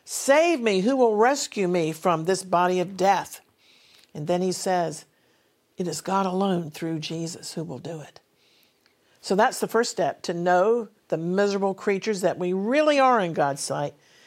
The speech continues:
and to recognize the slavery of our own will to want to sin. And then secondly, we have to become willing to surrender this sickness of soul to God's care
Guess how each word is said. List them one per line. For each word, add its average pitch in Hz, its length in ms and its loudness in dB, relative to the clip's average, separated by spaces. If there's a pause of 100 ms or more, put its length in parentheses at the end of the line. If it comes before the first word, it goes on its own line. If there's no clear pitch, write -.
(140)
and 165 200 -6
to 147 100 -6
recognize 180 680 -2
the 151 120 -8
slavery 208 760 -2
of 165 160 -2
our 151 160 -4
own 233 400 -2
will 226 520 2 (240)
to 170 100 -6
want 208 240 0
to 196 80 -6
sin. 127 420 -8 (920)
And 175 180 -2
then 165 240 0
secondly, 165 800 -4 (840)
we 170 220 -6
have 165 280 -10
to - 80 -14
become 143 460 -10
willing 214 380 -2
to 180 100 -4
surrender 170 600 -4
this 160 200 -6
sickness - 640 -6
of 185 120 -8
soul 143 460 -4 (800)
to 135 100 -12
God's 156 320 -2
care 156 560 -6